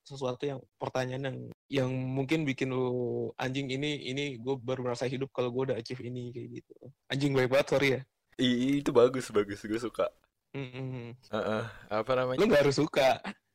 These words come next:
Speaker 2: Gua suka
Speaker 1: Lu
Speaker 2: aja,
Speaker 1: cater
Speaker 2: tapi gua
Speaker 1: aja,
Speaker 2: suka.
Speaker 1: cater.
Speaker 2: Tapi gua suka.
Speaker 1: Ya udah. <laughs>
Speaker 2: Kalau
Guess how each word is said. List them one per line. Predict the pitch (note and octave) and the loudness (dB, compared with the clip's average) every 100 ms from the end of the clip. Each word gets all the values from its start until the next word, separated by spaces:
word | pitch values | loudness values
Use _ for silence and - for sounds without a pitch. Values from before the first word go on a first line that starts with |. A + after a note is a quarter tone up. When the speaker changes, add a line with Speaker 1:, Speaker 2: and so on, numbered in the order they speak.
| _ | _
Speaker 2:
Gua | - | 0
suka | - D#3+ - D#3 | 4 4 2 2
Speaker 1:
Lu | D3+ | 4
Speaker 2:
aja, | D3+ C3 | 4 4
Speaker 1:
cater | |
Speaker 2:
tapi | C3+ | 4
gua | B2+ | 4
Speaker 1:
aja, | D3 C3+ | 4 2
Speaker 2:
suka. | C3+ | 2
Speaker 1:
cater. | B2+ C3 C3 - _ | 2 0 0 -4 _
Speaker 2:
Tapi | - E3 | 2 2
gua | F3+ G3 | 2 2
suka. | E3 F3 - | 2 0 2
Speaker 1:
Ya | C3+ | 4
udah. | B2+ B2+ - - F#4+ - - - | 4 0 0 2 4 4 0 -6
<laughs> | - - - A#3 - - - - - - - - - - - - - _ _ _ _ | 2 2 4 0 0 -6 -8 -16 -10 -10 -6 -6 -6 -12 -14 -16 -18 _ _ _ _
Speaker 2:
Kalau | B2+ B2 B2 B2 - | 6 10 10 8 6